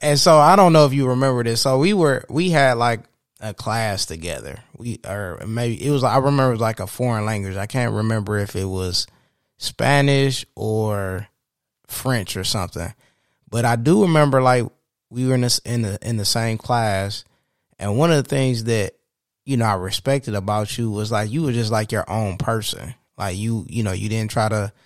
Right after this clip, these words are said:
fit in with anybody. You were just, you know, you were you, which is big for somebody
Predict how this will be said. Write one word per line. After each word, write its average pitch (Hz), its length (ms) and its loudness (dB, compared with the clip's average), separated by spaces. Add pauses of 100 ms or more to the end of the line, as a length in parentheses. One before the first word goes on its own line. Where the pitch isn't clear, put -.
(220)
fit 104 320 -4
in 110 300 0
with 107 140 0
anybody. 107 640 0
You 113 280 -2
were 104 160 -4
just, 104 380 -4 (140)
you 147 180 -2
know, 117 280 0 (100)
you 123 260 0
were 120 200 2
you, 104 760 -2 (240)
which 123 260 -4 (180)
is 127 380 -2 (580)
big 185 440 6
for 135 180 0
somebody 123 840 2